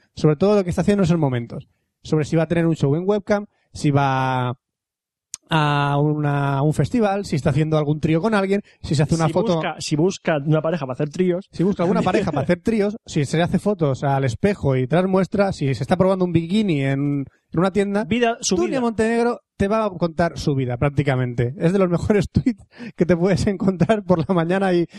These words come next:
Speaker 1: "Estoy haciendo esto", yo, "Joder, qué tía, menuda vida está pegando".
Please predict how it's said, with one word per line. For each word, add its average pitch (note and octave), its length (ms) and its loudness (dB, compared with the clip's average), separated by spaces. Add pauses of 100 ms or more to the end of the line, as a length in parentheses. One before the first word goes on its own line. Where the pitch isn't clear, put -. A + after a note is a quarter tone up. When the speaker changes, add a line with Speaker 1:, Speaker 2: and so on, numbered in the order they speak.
(140)
Speaker 1:
"Estoy C4 300 0
haciendo A#3+ 300 2
esto", F3 240 -2
yo, C#3+ 180 0 (160)
"Joder, A3 380 0
qué G3 120 0
tía, F3+ 320 0
menuda G#3+ 340 2
vida G#3 180 2
está - 180 -4
pegando". E3 360 0